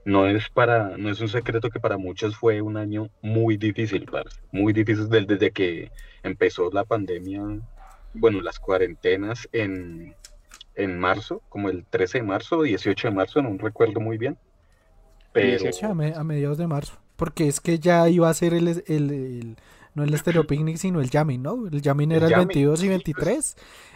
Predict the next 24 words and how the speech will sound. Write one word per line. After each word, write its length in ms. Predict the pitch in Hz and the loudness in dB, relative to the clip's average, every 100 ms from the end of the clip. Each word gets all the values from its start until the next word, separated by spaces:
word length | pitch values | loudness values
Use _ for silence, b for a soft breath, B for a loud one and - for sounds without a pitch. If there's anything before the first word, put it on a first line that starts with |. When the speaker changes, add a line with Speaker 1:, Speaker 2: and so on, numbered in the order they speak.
| - - | -20 2
Speaker 2:
y 360 | 165 170 165 165 | 6 6 6 8
Speaker 1:
esa 380 | 156 156 - | 8 8 4
Speaker 2:
el 100 | 175 | 2
Speaker 1:
mierda, 160 | 160 170 | 4 4
Speaker 2:
dieciocho 500 | 156 - 185 180 202 | 4 4 4 4 2
nos 120 | 196 | 2
Speaker 1:
está. 100 | 190 | 2
Speaker 2:
fuimos 260 | 170 160 175 | 2 2 2
a 100 | 196 | 4
la 120 | 170 | 4
verga 400 | 165 185 214 247 | 4 4 2 2
y 140 | 190 | 2
se 100 | 165 147 | 0 -2
aplazó 400 | - 135 139 131 | -2 -2 -2 0
todo 300 | 160 170 170 | 0 2 0
y 120 | 170 | -4
quedamos 520 | 139 123 131 147 - - - - - - - - - - - - - - - | -6 -6 -8 -8 -8 -10 -12 -14 -10 -10 -8 -10 -12 -14 -18 -20 -20 -18 -8
ya 240 | 143 147 | 0 0
con 200 | 143 156 | 0 0
boletas 420 | 160 143 139 147 - | 0 2 0 -4 -4
compradas, 640 | 151 131 143 160 165 156 | -6 -4 -2 0 0 -2
todo 220 | - 151 156 | -2 2 2
listo 380 | 156 156 - 165 | 0 -4 -6 -6
y 220 | 165 | -4